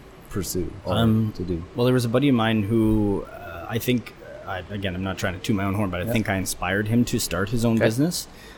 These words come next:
Speaker 2: Um, and it was, like, clothing and apparel. He wanted to
Speaker 1: Okay.
Speaker 2: kinda bring his, um, his sort of energy and his love for, like, for, in this case, like, like, camping outdoors and that to, um, like, to a brand,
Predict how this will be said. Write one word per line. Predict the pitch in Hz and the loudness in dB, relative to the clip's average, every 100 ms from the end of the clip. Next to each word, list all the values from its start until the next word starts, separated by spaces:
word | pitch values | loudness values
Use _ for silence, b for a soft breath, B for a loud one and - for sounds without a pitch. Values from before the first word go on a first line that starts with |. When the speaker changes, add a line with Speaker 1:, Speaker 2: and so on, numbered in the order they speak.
| B | B
Speaker 2:
Um, | 95 101 | 0 2
and | 101 | 2
it | |
was, | 104 98 | 2 0
like, | 85 | -2
clothing | - 117 113 110 | 4 4 6 4
and | 101 | 6
apparel. | - 107 104 104 | 10 10 8 2
He | 98 | 2
wanted | 101 101 98 | 0 -2 0
to | 120 | 0
Speaker 1:
Okay. | |
Speaker 2:
kinda | 113 101 | 0 -2
bring | 95 107 110 104 104 | 0 0 2 -2 -2
his, | 120 110 101 95 - - B B B B | 2 2 2 -2 -6 -10 B B B B
um, | 95 90 92 92 90 90 - | -2 2 2 0 0 -4 -6
his | - 113 104 101 | 0 2 2 0
sort | - 107 110 | -2 -2 -2
of | 92 | 0
energy | 120 117 104 107 104 | 0 0 2 0 2
and | 98 | 0
his | 104 92 | 0 -2
love | 104 98 98 | -2 -2 -4
for, | - 101 90 90 90 | -4 -2 -2 -2 -2
like, | 85 - | -6 -8
for, | 80 90 | -12 -8
in | 95 | -6
this | 90 | -4
case, | - 92 - | -6 -6 -6
like, | 80 | -10
like, | - - - | -12 -14 -10
camping | - 104 92 92 87 | -4 -2 -2 -6 -6
outdoors | 87 82 104 85 82 | -8 -4 -4 -4 -8
and | 87 | -12
that | 80 - | -12 -2
to, | - 113 104 95 87 - B - - | 2 4 2 2 -2 -10 B -20 -4
um, | 87 87 82 73 - | -2 0 -2 -6 -10
like, | 95 90 | -8 -8
to | - 104 | -2 -2
a | |
brand, | 87 107 117 87 | 2 2 2 -2